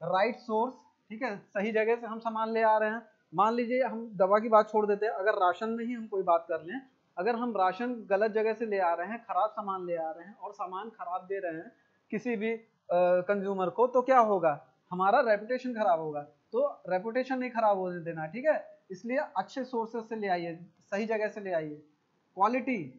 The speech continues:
quality हमेशा सही होनी चाहिए। जो भी माल आप लेके आ रहे हैं, जो भी सामान लेके आ रहे हैं, सही source से लेके आ रहे हैं, तो आपको सामान भी सही मिलेगा, ठीक है। Quantity, quantity आपको determine होनी चाहिए कि आप कितना सामान लेके आएंगे जितना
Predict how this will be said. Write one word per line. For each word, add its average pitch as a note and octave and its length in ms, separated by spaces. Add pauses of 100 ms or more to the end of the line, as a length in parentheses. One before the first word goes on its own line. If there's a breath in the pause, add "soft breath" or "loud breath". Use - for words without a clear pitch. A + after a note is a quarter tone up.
(280)
quality A#3+ 380
हमेशा A#3 400
सही A3 240
होनी G#3 220
चाहिए। D3+ 480 (300)
जो F#3+ 160
भी A#3 120
माल A3 240
आप G#3+ 180
लेके A3 180
आ G#3 140
रहे G#3+ 120
हैं, A3 100
जो A3 100
भी A3+ 60
सामान G3+ 320
लेके G#3 200
आ G3+ 80
रहे G#3+ 120
हैं, G#3 60
सही G3+ 180
source G#3 280
से A3 60
लेके G3+ 240
आ G#3 80
रहे A3+ 100
हैं, C4 80
तो B3 60
आपको G#3 200
सामान F3+ 340
भी A3+ 80
सही A#3+ 320 (280)
मिलेगा, F3 420 (300)
ठीक A3 120
है। D#4+ 80 (1080)
Quantity, B3+ 460
quantity A3 640
आपको B3 280
determine A3 420
होनी G#3+ 160
चाहिए A3 260
कि C#4+ 100 (120)
आप F3+ 220
कितना G#3 240
सामान G3+ 440
लेके G3 260
आएंगे F#3+ 460 (120)
जितना F#3 340